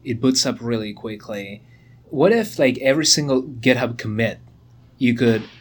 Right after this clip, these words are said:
have a deployment for, so that you could see over time how the application has changed? So what we did was we set up this basically staging server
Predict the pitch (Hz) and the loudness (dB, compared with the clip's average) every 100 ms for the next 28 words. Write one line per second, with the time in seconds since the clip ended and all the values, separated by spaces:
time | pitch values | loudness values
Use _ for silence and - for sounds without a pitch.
0 | - _ - _ - - 120 117 117 123 | -20 _ -20 _ -6 -2 0 0 0 -2
1 | 113 120 123 117 104 101 - 92 - - | -4 -4 -4 -2 -4 -10 -16 -14 -4 2
2 | 131 123 120 117 127 123 147 139 123 113 | 2 2 2 2 2 2 4 4 4 0
3 | - - 143 120 104 101 - - - - | -2 -8 -4 -4 -4 -8 -14 -20 -12 0
4 | 147 117 117 107 101 104 104 95 - - | 2 4 2 0 -2 -2 -4 -8 -8 -8
5 | 107 90 90 - - - - - - _ | -8 -12 -10 -10 -10 -20 -20 -20 -20 _
6 | - - - 151 135 131 123 120 160 180 | -20 -20 0 4 6 6 4 4 4 4
7 | 120 117 123 113 - 135 127 120 117 - | 2 2 -2 0 0 2 2 0 -2 -16
8 | - - 123 120 110 123 120 - 117 - | -20 -8 0 2 2 0 0 0 -2 -2
9 | - 147 185 143 113 101 95 101 135 | 2 2 2 0 -4 -6 -8 -8 -10